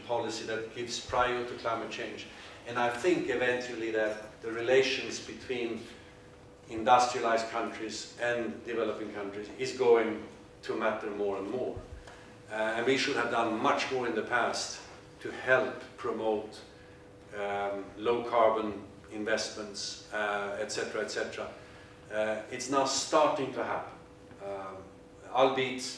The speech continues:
with too little money and too little funding, but it's starting to happen. And I think the fact that the government in its reshuffle the other day made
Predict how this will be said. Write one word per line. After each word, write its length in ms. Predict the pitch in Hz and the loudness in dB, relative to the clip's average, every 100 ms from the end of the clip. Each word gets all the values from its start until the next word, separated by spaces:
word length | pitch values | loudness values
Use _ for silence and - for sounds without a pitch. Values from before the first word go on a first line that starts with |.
| - | -12
with 320 | 117 113 - - | -4 -4 -4 -8
too 120 | 131 | -6
little 300 | 117 113 107 | -4 -4 -4
money 400 | 107 127 131 110 | 0 2 2 0
and 160 | 98 | -4
too 120 | 101 107 | -6 -4
little 220 | 101 101 | -4 -2
funding, 440 | 131 131 120 - - - | 2 2 2 -4 -8 -6
but 100 | - | -6
it's 140 | - | -4
starting 440 | - - - 113 107 | 0 2 2 0 -4
to 80 | 95 | -4
happen. 300 | - - - - - - - - | -4 -4 -12 -18 -20 -20 -20 -14
And 100 | 107 | -2
I 80 | 120 | 0
think 260 | 151 156 - | 2 2 2
the 80 | 131 | -2
fact 420 | - 160 - - | 6 6 6 2
that 160 | 123 | -2
the 80 | 131 | 0
government 600 | 127 135 135 131 127 123 - 127 | 6 6 6 4 2 2 -6 -4
in 120 | 120 | -2
its 220 | 110 - | -2 -4
reshuffle 600 | 120 127 139 123 110 107 | -2 -2 2 2 2 -4
the 100 | 120 | -2
other 160 | 117 110 | 0 0
day 360 | 113 113 113 113 | 0 0 -2 0
made 320 | 120 117 | 0 0